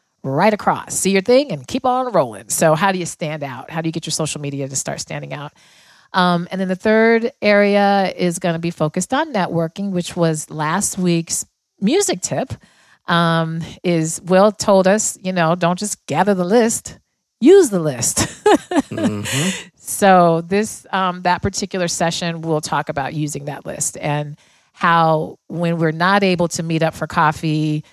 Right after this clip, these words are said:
Speaker 1: at Starbucks, how when we're not able to go to that, you know, bustling happy hour where we get to meet everybody, how do we still continue the conversations digitally and, you know, remotely?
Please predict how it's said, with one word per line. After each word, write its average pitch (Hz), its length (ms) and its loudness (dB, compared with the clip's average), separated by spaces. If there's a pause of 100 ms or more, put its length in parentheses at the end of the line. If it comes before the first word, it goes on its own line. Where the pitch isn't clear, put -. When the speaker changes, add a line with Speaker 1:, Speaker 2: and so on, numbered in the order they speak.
(220)
Speaker 1:
at 156 120 -2
Starbucks, 147 720 2
how 156 400 2
when 156 200 -4
we're 156 100 -6
not 175 240 0
able 175 280 2
to - 120 -6
go 160 220 0
to 151 120 -2
that, 147 400 -2 (360)
you 180 140 -6
know, 151 300 -2
bustling 151 840 -4
happy 156 340 -2
hour 147 320 2
where 147 180 -2
we 151 120 -2
get 151 160 -6
to 156 100 -8
meet 147 140 -8
everybody, 143 340 -4
how 165 180 0
do 170 80 0
we 170 120 -2
still 156 800 0 (260)
continue 165 360 -6
the 147 80 -4
conversations 139 880 -6
digitally 139 800 -6
and, 135 480 -12
you 143 100 -8
know, 139 80 -6
remotely? 139 640 -8